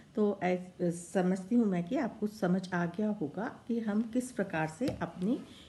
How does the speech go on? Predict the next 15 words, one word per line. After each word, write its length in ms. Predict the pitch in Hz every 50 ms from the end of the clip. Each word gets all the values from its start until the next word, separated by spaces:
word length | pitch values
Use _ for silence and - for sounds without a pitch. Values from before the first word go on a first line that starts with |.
| - - - 220
इन, 180 | 233 247 240 - -
इन 220 | 254 262 262 254 -
organs 460 | 208 180 - - - 170 170 175 -
को, 340 | - - 247 294 480 - - - - - - - - -
जो 100 | 202 202
पिछले 320 | 202 - 214 - - 226
बताए 360 | 214 196 180 180 175 156 156 151
गए 140 | 151 151
हैं, 280 | 156 165 190 233 - -
उसके 300 | 233 214 - - - 226
हमने 600 | 202 202 202 - - - 160 160 180 240 311 - -
कैसे 360 | 190 175 - - 247 269 262 -
activate 380 | 175 - - 165 165 175 170
करके 360 | - - 175 160 165 - - 262
अपने 480 | - - 180 - - 190 196 196 190